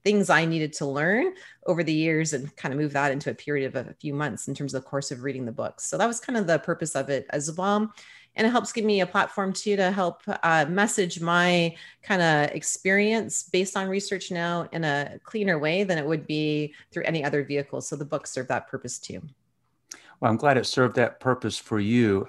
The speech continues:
Speaker 2: I suspect it would serve a similar purpose for those who actually read it. So for those who are listening in, we will include, uh, links, um, in the show notes to the book for those who want to pursue it. Um, you've described,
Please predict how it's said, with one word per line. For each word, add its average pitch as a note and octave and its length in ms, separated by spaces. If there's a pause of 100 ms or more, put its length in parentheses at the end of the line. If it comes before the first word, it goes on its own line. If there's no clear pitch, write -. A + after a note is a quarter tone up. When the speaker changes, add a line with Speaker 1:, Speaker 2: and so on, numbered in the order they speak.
Speaker 2:
I G#2+ 80
suspect - 600
it F#2 140
would G2 160
serve A2 380
a F2+ 80
similar A#2 340
purpose G#2+ 380
for G2 100
those G2 280
who G2+ 120
actually G2+ 380
read G#2+ 240
it. F2 180
So - 180
for G2+ 160
those B2+ 300
who A#2+ 220
are A2 260
listening G#2 520
in, F#2+ 280 (260)
we D3 200
will C#3 220
include, A2 760 (100)
uh, F2+ 140
links, A2 540 (260)
um, F2+ 380
in A2+ 220
the G#2 80
show G#2+ 280
notes G#2+ 400 (300)
to C3 100
the A#2 100
book G2 280
for F#2+ 80
those G2 200
who G2 140
want F#2 240
to D#2+ 60
pursue G#2+ 440
it. E2 140 (420)
Um, F#2+ 380
you've C3+ 280
described, C3 680